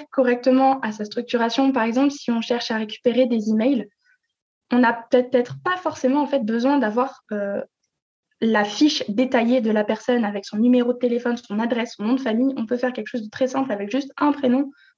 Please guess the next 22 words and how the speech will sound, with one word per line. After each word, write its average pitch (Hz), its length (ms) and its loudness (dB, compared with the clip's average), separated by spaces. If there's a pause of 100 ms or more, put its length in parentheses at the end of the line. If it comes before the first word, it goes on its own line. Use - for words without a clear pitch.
(120)
une 302 100 6
adresse 262 380 2
email. 220 320 -2 (360)
Et 226 100 -2
ça 233 160 -2
permet 226 260 0
d'autant 233 340 -2
plus 254 400 -10
de, 196 500 -8 (200)
de 214 120 -8
gagner 233 300 4
en 247 100 4
résultat. 220 440 -2 (560)
Donc 214 140 -2
vraiment, 277 480 2 (180)
garder 254 400 2
cette, 247 400 -4
euh, 208 320 -2
logique 233 360 -2
de 208 80 -6
tunnel 254 640 2
et, 254 260 2